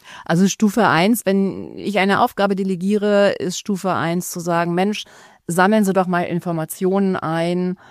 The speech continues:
und stellen Sie mir die zur Verfügung.“ Nehmen wir mal an, ähm,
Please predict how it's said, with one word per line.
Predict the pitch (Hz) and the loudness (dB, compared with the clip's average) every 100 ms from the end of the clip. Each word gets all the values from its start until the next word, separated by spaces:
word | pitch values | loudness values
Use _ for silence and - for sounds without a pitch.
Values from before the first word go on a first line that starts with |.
| - - | -20 -8
und | 175 156 | -6 -2
stellen | 151 160 | 0 0
Sie | 175 | 2
mir | 170 | 0
die | 151 156 | -2 -6
zur | 175 | -6
Verfügung.“ | 160 151 160 156 143 113 - _ | -6 -6 -4 -4 -4 -6 -8 _
Nehmen | 175 180 | 0 2
wir | |
mal | 160 147 | 2 2
an, | - 202 220 226 - - - _ | 4 4 4 2 -4 -20 -20 _
ähm, | 170 170 175 147 | 0 2 2 0